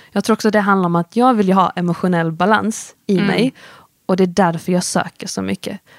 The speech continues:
Speaker 1: Så att jag kan se det jättetydligt i just mitt måntecken i vågen. Jag kan
Speaker 2: Mm.
Speaker 1: identifiera jättemycket. Jag ser det tydligt i min vardag. Hur jag känner.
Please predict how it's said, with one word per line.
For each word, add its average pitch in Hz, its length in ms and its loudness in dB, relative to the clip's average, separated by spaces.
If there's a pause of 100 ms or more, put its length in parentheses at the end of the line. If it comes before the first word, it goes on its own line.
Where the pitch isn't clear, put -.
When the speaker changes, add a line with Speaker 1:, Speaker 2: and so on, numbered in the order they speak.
Speaker 1:
Så - 120 -4
att 196 60 0
jag 208 240 4
kan 262 140 -2
se 240 180 0
det 202 80 0
jättetydligt 196 840 -4 (100)
i 190 120 0
just - 480 -4 (140)
mitt 190 560 -4
måntecken 196 600 -2
i 165 180 -4
vågen. - 440 -6
Jag 196 180 -2
kan 214 100 0
Speaker 2:
Mm. - 100 4
Speaker 1:
identifiera 175 460 -2
jättemycket. 170 420 -8
Jag 190 100 -2
ser 170 280 -4
det 175 80 -2
tydligt 165 400 -4
i 170 40 -4
min 165 140 -2
vardag. 156 420 -4 (260)
Hur 180 180 -2
jag 160 140 -2
känner. 156 560 -4